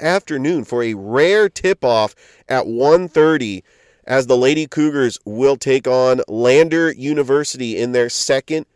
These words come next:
Peach Belt Conference game. And then the Cougars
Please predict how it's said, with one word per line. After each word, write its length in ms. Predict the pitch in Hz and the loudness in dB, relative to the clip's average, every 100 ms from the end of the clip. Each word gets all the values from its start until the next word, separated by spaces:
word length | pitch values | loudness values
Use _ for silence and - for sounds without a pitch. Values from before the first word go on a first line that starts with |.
| _ - | _ -10
Peach 320 | 151 147 - - | -8 -8 -10 -2
Belt 300 | 131 139 - | 0 0 -2
Conference 580 | - 123 127 127 127 113 | -6 -2 -2 -4 -6 -6
game. 460 | - 131 120 95 85 _ _ _ _ _ | -2 0 0 -4 -10 _ _ _ _ _
And 140 | 123 127 | -2 4
then 200 | 147 160 | 6 6
the 100 | 156 | 0
Cougars 640 | - 165 143 107 85 - | 2 2 2 -2 -4 -14